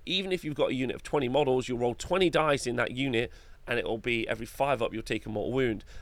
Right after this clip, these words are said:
And it's got a massive base, so you can use it to move block and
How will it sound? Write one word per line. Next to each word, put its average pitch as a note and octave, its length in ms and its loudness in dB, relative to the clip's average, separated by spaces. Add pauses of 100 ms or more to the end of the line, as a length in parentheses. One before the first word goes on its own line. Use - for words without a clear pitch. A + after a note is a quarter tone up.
(140)
And F#3 220 6
it's C3 100 -6
got C#3+ 100 2
a A#2 40 2
massive D3 480 -2
base, D3 440 4 (160)
so - 140 -8
you B2+ 80 -2
can C3+ 140 -4
use D#3+ 160 2
it A2 100 -10
to B2 80 -6
move F3 280 -2
block C3+ 340 2 (100)
and B3 460 4